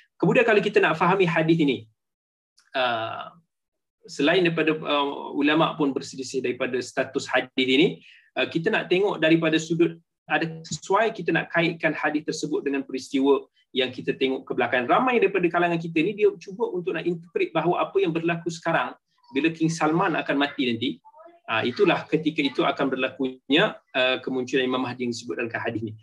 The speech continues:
So mereka cuba create tiga pewaris takhta daripada Saudi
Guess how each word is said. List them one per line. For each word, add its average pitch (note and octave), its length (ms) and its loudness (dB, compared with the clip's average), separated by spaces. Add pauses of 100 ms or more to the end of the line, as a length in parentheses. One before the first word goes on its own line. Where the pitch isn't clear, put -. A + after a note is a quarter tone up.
(200)
So G#3+ 240 2
mereka G#3 240 4
cuba G3+ 240 0
create G3+ 320 2
tiga F3 240 4
pewaris D#3+ 320 4
takhta - 400 0
daripada D3 320 2
Saudi - 480 -2